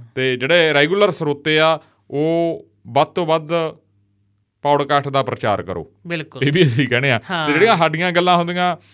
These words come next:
Speaker 1: ਜਿਹੜੀ ਸਾਡੀ ਕੋਈ ਕਮੀ ਪੇਸ਼ੀ ਆ, ਉਹ ਜ਼ਰੂਰ ਸਾਨੂੰ ਦੱਸ ਦਿਆ ਕਰੋ।
Speaker 2: ਹਾਂ,
Speaker 1: ਚਾਹੇ ਉਹ
Speaker 2: ਬਿਲਕੁਲ।
Speaker 1: ਮੈਸੇਜ ਭੇਜ ਕੇ ਦੱਸ ਦਿਆ ਕਰੋ, ਜਿਵੇਂ ਮਰਜ਼ੀ ਦੱਸ ਦਿਆ ਕਰੋ।
Speaker 2: ਹੂੰ।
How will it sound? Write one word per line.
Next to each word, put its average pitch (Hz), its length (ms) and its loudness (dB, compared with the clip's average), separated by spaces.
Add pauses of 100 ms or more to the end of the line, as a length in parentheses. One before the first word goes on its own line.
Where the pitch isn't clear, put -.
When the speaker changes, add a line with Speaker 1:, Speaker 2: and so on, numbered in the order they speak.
(260)
Speaker 1:
ਜਿਹੜੀ 160 160 -2
ਸਾਡੀ 147 340 -2
ਕੋਈ 170 140 -4
ਕਮੀ 156 280 -4
ਪੇਸ਼ੀ 165 400 0
ਆ, 175 140 2 (300)
ਉਹ 233 140 6
ਜ਼ਰੂਰ 175 300 0
ਸਾਨੂੰ 135 200 -2
ਦੱਸ 117 220 0
ਦਿਆ 160 160 0
ਕਰੋ। 143 100 -2
Speaker 2:
ਹਾਂ, 131 220 -16
Speaker 1:
ਚਾਹੇ 147 140 2
ਉਹ - 20 2
Speaker 2:
ਬਿਲਕੁਲ। 175 180 0
Speaker 1:
ਮੈਸੇਜ 160 320 -2
ਭੇਜ 190 220 0
ਕੇ 175 120 -8
ਦੱਸ 160 180 -2
ਦਿਆ 151 180 -4
ਕਰੋ, 160 240 -6
ਜਿਵੇਂ 151 220 -4
ਮਰਜ਼ੀ 131 300 -6
ਦੱਸ 127 180 -4
ਦਿਆ 117 180 -6
ਕਰੋ। 151 300 -6 (140)
Speaker 2:
ਹੂੰ। 165 200 -8